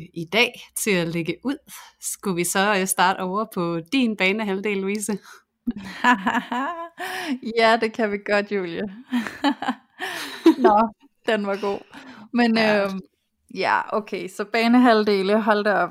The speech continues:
Speaker 2: Altså, jeg sidder jo her og tager mig til hovedet, fordi det er bare noget, som du siger, Julie, det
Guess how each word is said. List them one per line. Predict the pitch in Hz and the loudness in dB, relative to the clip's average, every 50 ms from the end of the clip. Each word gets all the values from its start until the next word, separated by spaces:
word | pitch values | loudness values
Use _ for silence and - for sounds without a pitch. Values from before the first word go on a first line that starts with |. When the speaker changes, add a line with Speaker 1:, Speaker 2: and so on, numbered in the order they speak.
| - - | -2 -4
Speaker 2:
Altså, | 202 196 190 208 | -4 -4 -2 -2
jeg | 208 208 | -2 -2
sidder | 208 - 214 214 208 202 | -2 -2 -2 0 2 2
jo | 208 | 2
her | 220 208 180 | 2 2 0
og | 202 | 2
tager | - 226 202 175 | 4 4 6 6
mig | 190 214 214 | 4 -2 -2
til | 226 220 | -4 -4
hovedet, | 208 202 190 190 196 214 214 - | -4 -4 -4 -2 -2 -4 -4 -4
fordi | 226 202 214 196 190 | -6 -6 -6 -8 -4
det | 190 208 208 | -2 0 0
er | 208 202 208 | 2 2 2
bare | 208 196 196 196 202 | 2 2 2 2 2
noget, | 208 196 190 190 196 208 214 208 | 2 0 0 0 0 0 -2 -2
som | - 214 202 190 | -4 -4 -6 -6
du | 196 196 | -6 -10
siger, | - - 208 202 202 | -6 -4 -2 -2 0
Julie, | 196 190 180 156 147 185 | -2 -2 -4 -4 -6 -6
det | 190 208 202 | -6 -6 -8